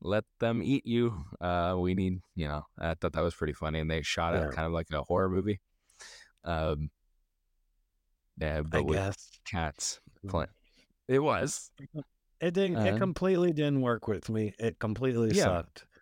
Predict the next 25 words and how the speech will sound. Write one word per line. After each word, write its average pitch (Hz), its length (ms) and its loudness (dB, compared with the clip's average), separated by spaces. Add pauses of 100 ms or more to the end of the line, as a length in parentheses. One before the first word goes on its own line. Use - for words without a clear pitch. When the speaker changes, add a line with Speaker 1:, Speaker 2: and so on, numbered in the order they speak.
(520)
Speaker 1:
Like 151 220 2
I 151 80 2
Speaker 2:
Horrible. - 0 -
Speaker 1:
said, 127 360 0 (320)
I 110 160 2
know 127 360 4
that 110 320 0 (960)
people, 101 480 2 (120)
you're, 82 260 0 (640)
you're, 90 300 0 (300)
be 92 140 2
fine 123 260 0
with 147 120 2
that 147 200 2
or 98 180 2
hate 78 220 0
it, - 120 -6 (120)
and 71 400 -4
I'm 78 320 -2 (140)
not 85 720 0 (160)
surprised 87 640 -2
that 71 140 0
you 76 440 -2 (500)
hate 69 320 -4
it. 53 80 -14